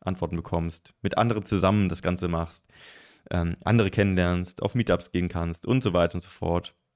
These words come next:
Wir haben ja über fünfhundert Seller in unserer Community drin, von Anfängern bis sehr, sehr erfolgreichen, die eine Million Euro Umsatz im Monat machen. Also wirklich alles abgedeckt und dementsprechend, ja,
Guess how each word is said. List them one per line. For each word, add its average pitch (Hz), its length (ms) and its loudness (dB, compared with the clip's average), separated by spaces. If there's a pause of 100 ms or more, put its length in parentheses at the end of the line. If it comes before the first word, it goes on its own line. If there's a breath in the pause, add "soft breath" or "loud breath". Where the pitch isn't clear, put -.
(180)
Wir 90 80 -2
haben 85 100 -2
ja 85 80 0
über 87 160 0
fünfhundert 90 580 -2 (440 loud breath)
Seller 107 420 2
in 135 220 4
unserer 110 360 4
Community 110 340 4
drin, 131 480 2 (300)
von 101 360 2
Anfängern 90 600 2
bis - 420 0
sehr, 101 240 4
sehr 101 100 4
erfolgreichen, 90 640 0
die - 80 -6
eine 87 180 0
Million 87 300 0
Euro 82 380 -2 (100)
Umsatz 101 380 -4
im 90 60 2
Monat 90 260 2
machen. 85 260 0
Also 85 220 -2 (400 loud breath)
wirklich 113 320 2
alles 98 180 2
abgedeckt 87 480 0
und 87 140 -4
dementsprechend, 85 640 -2 (100)
ja, 85 180 -2